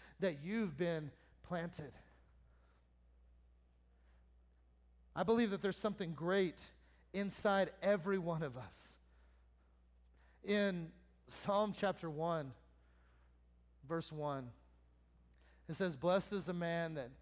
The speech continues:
does not," and this is rough, does not walk in the counsel of the ungodly, or sits in the way of sinners, or sits in the seat of the scornful. It says, "But his delight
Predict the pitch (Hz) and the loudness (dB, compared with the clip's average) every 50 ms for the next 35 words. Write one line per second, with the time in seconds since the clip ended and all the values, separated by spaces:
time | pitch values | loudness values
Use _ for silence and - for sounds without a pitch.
0 | - - - - - 147 139 127 170 170 160 147 - - - 156 156 160 165 - | -20 -20 -20 -20 -16 -14 -10 -4 -2 0 0 0 -2 -6 -10 -10 -6 -6 -6 -6
1 | - 147 127 143 156 147 143 135 - - - - - - - - - - - - | -8 -10 -4 0 0 0 0 0 -2 -8 -14 -20 -20 -20 -20 -20 -20 -20 -20 -20
2 | - - - - 123 165 170 143 190 175 151 151 160 160 175 170 - 180 156 147 | -20 -20 -18 -10 -8 -6 -4 -2 0 0 0 0 2 0 0 0 -2 -4 -8 -8
3 | - - 170 165 170 180 165 - 175 160 160 156 139 151 147 143 139 135 135 127 | -8 -6 -4 -4 -4 -4 -6 -6 -6 -4 -4 -2 -2 -2 -4 -4 -4 -6 -6 -4
4 | 147 139 139 135 131 131 127 120 120 120 117 - - - - - - - - - | -4 -2 -2 -2 -4 -6 -8 -10 -10 -10 -12 -14 -16 -20 -20 -18 -14 -12 -6 -2
5 | - 208 196 - - 202 190 185 175 170 170 165 165 156 - - - - 190 170 | 0 0 0 0 -2 -2 -2 0 0 2 2 2 2 2 0 -4 -6 -6 -4 -4
6 | 165 160 151 143 123 143 139 131 - - - - - - - - - 220 220 226 | -2 -2 -4 -4 -6 -6 -8 -8 -8 -12 -20 -20 -14 -10 -8 -2 2 4 4 4
7 | - - 226 208 196 190 - - - 214 202 196 180 180 151 165 156 - - - | 2 0 -2 -2 -2 -2 -2 -2 -4 -4 -2 -2 -2 -4 -4 -4 -6 -8 -8 -8
8 | - 202 190 196 196 180 - 180 165 160 160 147 - 202 185 160 143 175 175 170 | -6 -4 -2 -2 -2 -4 -4 -4 -2 -2 -2 -2 -2 -4 -4 -4 -4 -6 -4 -2
9 | 185 185 165 143 165 175 165 160 156 170 180 175 165 - - | -2 -2 -2 0 0 0 2 4 4 4 4 2 2 -2 -8